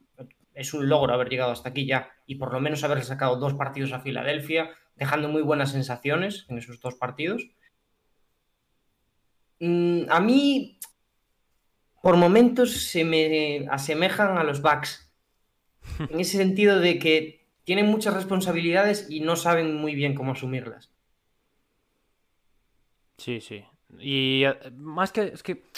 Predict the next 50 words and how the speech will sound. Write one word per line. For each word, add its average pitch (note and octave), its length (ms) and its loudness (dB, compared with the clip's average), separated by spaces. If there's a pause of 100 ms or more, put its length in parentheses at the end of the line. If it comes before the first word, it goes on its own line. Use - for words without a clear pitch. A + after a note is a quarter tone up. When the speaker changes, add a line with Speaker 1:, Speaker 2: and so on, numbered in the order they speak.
(400)
Speaker 2:
sí - 120 -6
que G#3+ 100 -4
se A3+ 100 -2
ame-, F#3+ 180 0
se F#3 100 -4
asemejan F3+ 420 0
a E3+ 80 4
los D3+ 180 2
Bucks F3+ 300 2
en C#3 120 -4
el, A#2+ 500 -6
en B2+ 180 -6
el, B2 160 -4
la A#2+ 380 0
costumbre D#3+ 400 -2
a C3+ 100 0
pechear, B2+ 560 -2
¿no? A#2 280 -12 (100)
En A2+ 160 -16
esta B2 220 -8
de-, A#2 140 -8
Speaker 1:
Sí, D#3+ 160 2
Speaker 2:
fase C3+ 160 -4
Speaker 1:
sí, C3 40 -2
Speaker 2:
de B2+ 80 -2
la A#2+ 60 -2
Speaker 1:
sí. - 40 -4
Speaker 2:
temporada. A#2+ 500 -2 (320)
Pero D3 160 2
yo F3+ 80 8
Speaker 1:
Sí. F#3 60 6
Speaker 2:
creo G3 120 6
que E3 80 -2
es - 60 -4
m-, F3 160 -6
es F3 180 -6
más, F#3+ 480 -4 (480)
es B2+ 120 -16
que D#3 120 -6
son F#3 200 -6
los C#3 120 -8
Sixers. - 520 -14 (520)
No, D3+ 220 0
no E3 200 0
los F#3 160 0
compararía, C3 600 0
es B2+ 120 -8
como C#3+ 520 -4 (340)
los A#2 200 -14
Sixers. - 400 -18